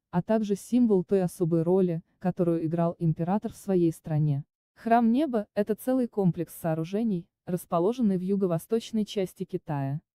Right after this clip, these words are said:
Вместе с храмом на территории в двухстах семидесяти гектарах находится парк и ряд дворцовых сооружений. Строительство храма продолжалось в период с тысяча четыреста шестого по тысяча четыреста двадцатый годы,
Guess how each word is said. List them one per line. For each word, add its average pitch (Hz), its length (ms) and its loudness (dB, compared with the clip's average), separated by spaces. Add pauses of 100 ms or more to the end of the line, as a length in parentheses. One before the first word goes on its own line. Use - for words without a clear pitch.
(160)
Вместе 208 440 2
с - 20 -18
храмом 226 460 4
на 190 80 6
территории 233 500 2
в 208 80 0
двухстах 190 460 0
семидесяти 180 560 0
гектарах 214 560 -2
находится 180 520 0
парк 233 460 -2
и 190 120 0
ряд 190 200 0
дворцовых 175 560 -2
сооружений. 156 760 0 (320)
Строительство 226 680 2
храма 226 360 2
продолжалось 185 600 0
в - 100 -20
период 233 340 0
с - 80 -20
тысяча 220 380 -4
четыреста 180 480 -2
шестого 285 480 0
по 202 160 -2
тысяча 185 400 -4
четыреста 180 500 -2
двадцатый 165 540 -4
годы, 147 400 -4